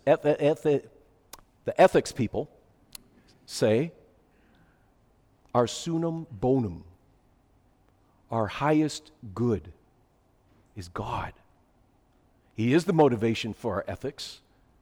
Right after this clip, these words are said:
He is the motivation for the desires of our heart, the longings of our heart. We want to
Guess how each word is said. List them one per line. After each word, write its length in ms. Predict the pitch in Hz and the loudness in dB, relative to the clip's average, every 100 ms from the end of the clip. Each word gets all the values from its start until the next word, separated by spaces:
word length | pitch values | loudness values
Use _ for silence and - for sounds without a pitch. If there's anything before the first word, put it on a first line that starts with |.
| _ _ _ _ - | _ _ _ _ -6
He 100 | 151 | -4
is 100 | 120 | 0
the 60 | |
motivation 640 | 123 147 139 113 160 - 143 | 2 4 4 4 2 2 -4
for 240 | - 131 | -6 -6
the 100 | 107 | -6
desires 560 | 101 98 104 127 165 123 | -6 -6 -4 -2 -2 -2
of 140 | 123 | -2
our 160 | 104 101 | -2 -4
heart, 500 | - 151 220 175 - _ _ _ _ _ _ _ _ _ _ | -6 -8 -10 -12 -20 _ _ _ _ _ _ _ _ _ _
the 80 | 120 | -2
longings 640 | 110 160 262 143 87 - - | 4 6 6 2 -2 -10 -8
of 160 | 101 | -6
our 140 | 92 85 | -6 -8
heart. 340 | 82 87 - _ _ _ _ _ _ _ _ _ _ _ _ _ _ _ _ _ _ _ _ _ _ 113 | -10 -12 -14 _ _ _ _ _ _ _ _ _ _ _ _ _ _ _ _ _ _ _ _ _ _ -2
We 240 | 127 139 | 4 4
want 400 | 120 139 165 156 - _ | 4 4 4 2 -10 _
to 460 | - 117 104 98 | -4 0 0 -2